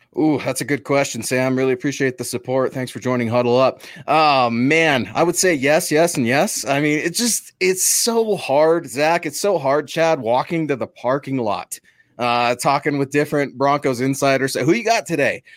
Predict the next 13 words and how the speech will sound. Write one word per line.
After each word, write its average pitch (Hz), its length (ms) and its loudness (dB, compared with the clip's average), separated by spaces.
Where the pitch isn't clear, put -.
Trying 196 300 0
to, 202 80 4
like, 156 320 2
get 185 180 -2
some 220 160 -2
confirmation 143 960 0
that 113 160 0
we're 127 240 2
all 143 200 4
seeing 156 640 0
the 143 80 -2
same 135 340 0
thing. 147 540 0